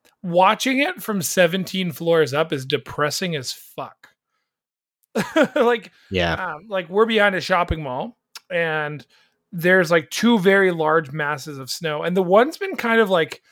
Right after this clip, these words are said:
Speaker 1: I don't know if the plow guys were just having fun doing it, but they built, like, little coves in it, and people, like, park their cars and stuff.
Speaker 2: <laughs> That's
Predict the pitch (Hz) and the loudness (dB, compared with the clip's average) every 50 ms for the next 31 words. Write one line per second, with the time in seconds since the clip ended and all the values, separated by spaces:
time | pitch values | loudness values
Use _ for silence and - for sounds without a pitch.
0 | _ _ _ _ _ - 165 202 269 311 339 320 240 226 165 - - 151 147 156 | _ _ _ _ _ -4 -2 0 0 2 0 -2 -2 -4 -8 -8 -6 -4 -2 0
1 | 175 180 185 196 196 196 165 175 175 170 165 - - 180 170 170 165 143 - - | 0 2 2 2 2 0 0 -2 -6 -8 -8 -4 -4 -4 -2 -4 -6 -10 -8 -6
2 | 165 170 175 165 156 160 170 180 196 208 196 185 170 160 160 147 170 185 190 180 | -6 -6 -6 -6 -6 -6 -4 -4 -4 -4 -4 -4 -4 -2 -2 -2 -2 -2 0 0
3 | 190 175 175 170 170 151 - - - 156 160 180 170 160 185 190 208 214 220 180 | 0 2 0 0 0 -2 -6 -6 -4 -4 -4 -4 -2 -2 0 2 2 0 0 -2
4 | 160 - 175 170 175 170 175 165 - - 160 151 135 143 143 - 127 120 127 147 | -6 -6 -4 -2 -2 -2 -2 -2 -2 0 0 0 0 -2 -6 -6 -6 -6 -4 -4
5 | 143 160 175 160 135 - 180 180 226 - - _ _ _ _ _ _ _ _ _ | -4 -4 -6 -6 -4 0 0 0 0 0 -4 _ _ _ _ _ _ _ _ _
6 | _ _ _ _ _ _ _ _ _ _ _ _ _ _ _ _ _ _ _ _ | _ _ _ _ _ _ _ _ _ _ _ _ _ _ _ _ _ _ _ _
7 | - - - - - _ | -12 -10 -10 -10 -10 _